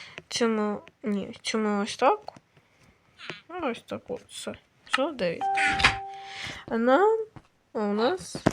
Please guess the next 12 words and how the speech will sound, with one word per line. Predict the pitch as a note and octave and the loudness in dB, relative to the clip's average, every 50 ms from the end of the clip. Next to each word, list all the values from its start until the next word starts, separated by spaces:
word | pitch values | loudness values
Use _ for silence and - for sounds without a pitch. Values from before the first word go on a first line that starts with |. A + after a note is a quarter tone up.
| - - - - - - - | -2 -4 -12 -14 -12 -10 -8
десять. | C4 A3 A3 A#3 A3+ G#3 F#3 G3 - - - A#3 A3 - - - - - - - - - - - - - - - D4 | -6 2 6 8 8 8 6 2 -4 -6 -8 -8 -8 -10 -12 -16 -18 -20 -20 -8 -4 -2 -2 0 0 0 0 0 -2
Ну, | C#4+ A#3 | -6 -6
нічого, | F#3+ G#3 - - - G3 A#3 | -6 -6 -6 -4 -4 -2 -2
я | B3+ C4 | -2 -2
не | A#3+ | -4
хочу | - - - - - - B3 A#3+ - - - | -6 -10 -12 -6 -4 -2 0 2 0 0 0
ще | - - - C4 C4 | -2 -8 -6 -6 -6
одне. | B3 B3+ C4 - - - - - - - - - - - - - - - - - _ | -8 -8 -12 -16 -18 -20 -18 -16 -14 -14 -14 -12 -12 -12 -12 -12 -12 -14 -16 -12 _
Привіт. | - A#3+ B3+ A3 G3 - - - _ - - - - - - - - - - - - - - | 4 6 6 6 6 2 -6 -12 _ -20 -20 -20 -20 -18 -18 -18 -18 -18 -20 -20 -20 -10 0
Ну | - B3 D4 | 4 6 8
що, | C#4 - - - - A3+ G3 F#3+ - - - - - - - - - - - - - - - - - - - - - - - - - - - - - - - - - - - - - - | 10 10 10 10 10 10 8 6 4 0 -4 -6 -4 -2 -2 0 0 -2 -4 -6 -6 -12 -12 -14 -16 -18 -16 -14 -14 -14 -16 -18 -20 -20 -20 -20 -20 -20 -20 -20 -20 -20 -20 -20 -12 -10
готові | A#3+ A3+ A3 A#3+ - - C#4 F#4 G#4 A4 G#4+ E4+ A#3+ - | -8 -6 -6 0 4 6 6 6 6 4 2 2 2 0